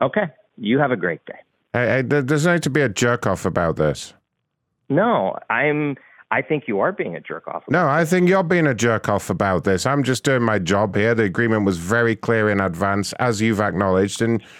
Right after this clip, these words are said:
Speaker 2: and yet you're being a little Mel Karen about it. You're being a little bitch about this. It's only ten dollars. Like, what's wrong with you? Who gives a fuck?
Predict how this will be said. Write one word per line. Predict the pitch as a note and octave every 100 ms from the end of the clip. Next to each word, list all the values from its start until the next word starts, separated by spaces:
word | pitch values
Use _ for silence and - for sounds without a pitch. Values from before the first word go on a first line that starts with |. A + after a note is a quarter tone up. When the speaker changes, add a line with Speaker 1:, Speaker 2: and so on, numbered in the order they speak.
| - - -
Speaker 2:
and | B2
yet | C#3 C#3
you're | C3+
being | D3 C#3+
a |
little | C#3+ C#3
Mel | C3 C#3+ C3+
Karen | - E3 D3+
about | A2+ G#2 F2+
it. | E2
You're | G#2+
being | D3
a | D3
little | C#3+
bitch | A#2+ D#3 D3+
about | A#2 G#2 F2
this. | D2+ C#2+ - - _ _ _ _ _ _ _ _ _ _ _ _ _ _ _ _
It's | -
only | C#3 D#3+
ten | - C#3+ B2
dollars. | B2 B2 F2+ E2
Like, | A2
what's | B2+ C3+
wrong | C3+ D3 C#3+
with | G2+
you? | F2
Who | B2
gives | C3 B2
a | B2
fuck? | - E2 C2+